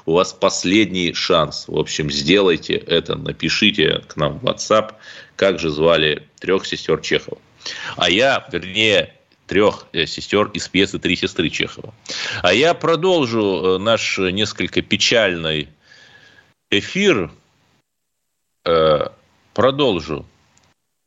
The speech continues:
В Telegram-канале, э, Низыгорь, с которым, э, где я публикую иногда свои колонки авторские, вышел пост. Пост, сразу ска-, скажу, не мой,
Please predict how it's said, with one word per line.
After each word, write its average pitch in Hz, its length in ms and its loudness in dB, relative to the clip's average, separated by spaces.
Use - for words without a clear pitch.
В 90 280 0
Telegram-канале, 127 1700 2
э, 92 200 2
Низыгорь, 117 840 0
с - 160 -6
которым, 107 580 2
э, 90 300 2
где 90 300 2
я 135 160 2
публикую 117 1200 2
иногда 107 440 2
свои 92 340 0
колонки 143 640 0
авторские, - 680 -2
вышел 156 360 2
пост. - 440 -2
Пост, - 300 0
сразу 120 320 2
ска-, - 360 -4
скажу, 113 380 0
не 104 180 2
мой, 151 540 2